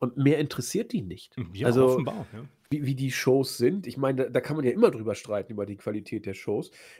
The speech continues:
Speaker 1: Ich fand sie jetzt auch nicht so schlimm wie die anderen Ausgaben. Aber wenn ich, äh, Fox bin, dann frage ich, okay, das ist Wrestling. Also,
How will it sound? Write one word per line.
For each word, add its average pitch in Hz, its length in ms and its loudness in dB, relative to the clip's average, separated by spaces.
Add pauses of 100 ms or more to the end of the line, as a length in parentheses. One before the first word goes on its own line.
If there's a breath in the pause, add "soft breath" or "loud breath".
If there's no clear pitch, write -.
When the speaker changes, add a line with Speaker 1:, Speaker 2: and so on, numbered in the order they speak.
Speaker 1:
Ich 131 160 2
fand 127 240 0
sie 139 80 2
jetzt 120 160 2
auch 120 160 -2
nicht 123 200 -2
so 117 100 -4
schlimm 120 300 -2
wie 110 80 -4
die 113 140 -2
anderen 131 360 0
Ausgaben. 156 640 0 (400 loud breath)
Aber 110 260 4
wenn 107 220 2
ich, - 400 -4
äh, 98 220 -6
Fox - 340 0
bin, 101 180 -4
dann 110 140 0
frage 117 240 0
ich, 110 100 0
okay, 117 280 2
das 117 160 6
ist 123 140 -4
Wrestling. 107 560 -2
Also, 110 540 4